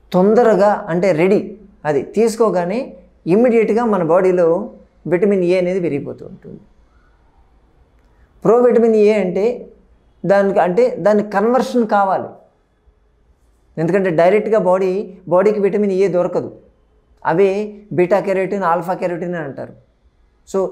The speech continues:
ఈ వీటిని బాడీ తీసుకొని మళ్ళీ వేరే ప్ర-, వేరే ప్రాసెస్ ద్వారా సింథసైజ్ చేసి రెటినాల్గా మార్చుకోవాలి.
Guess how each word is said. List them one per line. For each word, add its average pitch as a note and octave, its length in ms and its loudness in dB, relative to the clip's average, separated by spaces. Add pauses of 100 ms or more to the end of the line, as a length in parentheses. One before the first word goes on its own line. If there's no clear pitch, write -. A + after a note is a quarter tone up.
(260)
ఈ E3+ 60 2
వీటిని A#3+ 440 2
బాడీ G#3 360 2
తీసుకొని A3 520 -2 (280)
మళ్ళీ G#3 300 2
వేరే G3+ 340 2
ప్ర-, G3 300 -2 (120)
వేరే G#3 180 4
ప్రాసెస్ F#3+ 400 -4
ద్వారా F3+ 240 -2
సింథసైజ్ F3 640 -4
చేసి G3+ 240 -2 (340)
రెటినాల్గా G3+ 640 0
మార్చుకోవాలి. C#3 640 -6